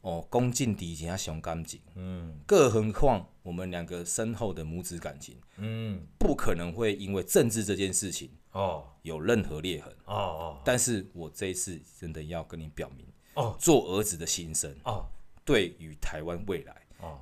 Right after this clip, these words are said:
Speaker 1: 对于你老年后如何
Speaker 2: 啊。
Speaker 1: 台湾有任何的福利来照顾你，
Speaker 2: 啊，啊，啊，啊。
Speaker 1: 我都必须要让你知道。
Speaker 2: 嗯。
Speaker 1: 对，我必须跟你讲，我想投一号。
Speaker 2: 哦。
Speaker 1: 他说，我妈说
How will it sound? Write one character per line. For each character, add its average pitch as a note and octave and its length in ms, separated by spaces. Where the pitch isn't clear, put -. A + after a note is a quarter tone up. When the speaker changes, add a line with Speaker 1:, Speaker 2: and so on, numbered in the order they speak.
Speaker 1:
对 B2+ 180
于 F#2 120
你 G2 200
老 A2+ 240
年 D#2+ 220
后 F2 340
如 A2 160
何 F2+ 320
Speaker 2:
啊。 - 60
Speaker 1:
台 G2+ 200
湾 A2+ 180
有 E2+ 100
任 B2+ 180
何 F2 120
的 E2+ 140
福 G#2 300
利 C3+ 200
来 F2 120
照 B2+ 220
顾 B2+ 160
你， E2 80
Speaker 2:
啊， C3 100
啊， D3 140
啊， C3 280
啊。 A2+ 60
Speaker 1:
我 A2+ 60
都 B2+ 80
必 G#2+ 140
须 G#2+ 100
要 A#2 80
让 A#2 180
你 D2 100
知 F#2 180
道。 F2 280
Speaker 2:
嗯。 F#2 220
Speaker 1:
对， F2 160
我 E2 120
必 F#2 120
须 G2+ 100
跟 F#2+ 120
你 F#2 120
讲， - 180
我 F#2+ 120
想 - 220
投 D2+ 220
一 D2+ 180
号。 D2 240
Speaker 2:
哦。 D#2+ 800
Speaker 1:
他 A2 140
说， A#2+ 280
我 D2+ 80
妈 F#2+ 160
说 G#2 220